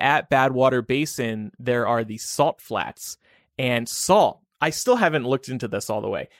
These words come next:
but salt somehow forms across Badwater Basin, and it forms into these polygon shapes. It kinda looks like the back of a turtle or something. Um, and the further you walk out in this area,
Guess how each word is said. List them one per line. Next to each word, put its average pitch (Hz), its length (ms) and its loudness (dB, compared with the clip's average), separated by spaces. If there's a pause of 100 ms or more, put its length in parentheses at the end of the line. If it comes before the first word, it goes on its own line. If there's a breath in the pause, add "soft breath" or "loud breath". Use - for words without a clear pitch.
(120)
but 147 120 -2
salt - 380 2
somehow 160 440 0
forms 135 800 0
across - 380 0
Badwater 131 600 4
Basin, 123 520 -2
and 120 100 -4
it - 140 -6
forms 170 520 -2
into 139 260 -4
these 123 260 -4 (160)
polygon 185 640 2
shapes. - 480 -2
It - 120 -6
kinda 156 180 0
looks 156 160 -2
like 147 140 0 (140)
the 131 80 -10
back 131 220 2
of 123 80 -8
a 117 40 -6
turtle 143 400 -2
or 165 80 -2
something. 202 420 -4 (760 loud breath)
Um, 139 380 4
and 156 200 0
the 151 60 0
further 208 380 4
you 156 160 -2
walk 143 320 6
out 151 340 4
in 131 100 -4
this 123 220 -6
area, 127 500 0